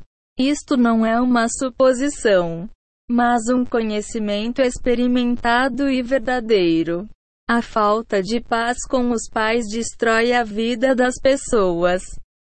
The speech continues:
Mesmo se a Torá não nos mandasse honrar os nossos pais,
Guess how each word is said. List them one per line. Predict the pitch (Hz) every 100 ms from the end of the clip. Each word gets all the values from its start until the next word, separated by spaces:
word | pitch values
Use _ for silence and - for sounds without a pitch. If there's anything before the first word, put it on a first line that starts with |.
| _ _ _ _
Mesmo | 254 226 190 175 170 180 160 - _ -
se | - 262
a | 254
Torá | 247 240 220 202 202
não | 214 220 233
nos | 254 269 254
mandasse | 240 233 226 208 208 220 233 262 254
honrar | 247 240 240 233 262
os | 247 208
nossos | 220 220 - 285 -
pais, | - 190 165 170 180